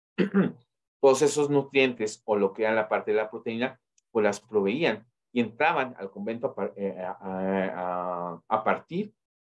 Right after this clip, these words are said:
o a través del torno que les decía. Había la madre tornera, ¿no? Había un título de madre tornera.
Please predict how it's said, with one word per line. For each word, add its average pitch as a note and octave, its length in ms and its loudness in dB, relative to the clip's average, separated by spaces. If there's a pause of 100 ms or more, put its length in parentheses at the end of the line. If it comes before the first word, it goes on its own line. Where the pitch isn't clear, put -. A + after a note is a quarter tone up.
o G#2+ 100 2
a G2+ 80 -4
través G#2+ 260 4
del G#2+ 240 0
torno A2+ 380 2
que G2 80 -6
les F2 80 -12
decía. F2 580 -4
Había A2+ 320 4
la B2 100 6
madre A2 320 2
tornera, G2+ 640 -2 (460)
¿no? - 240 0
Había A#2+ 400 4
un A2+ 200 -8
título E3 440 -2
de G#2 120 0
madre G2 280 -2
tornera. G2+ 640 -2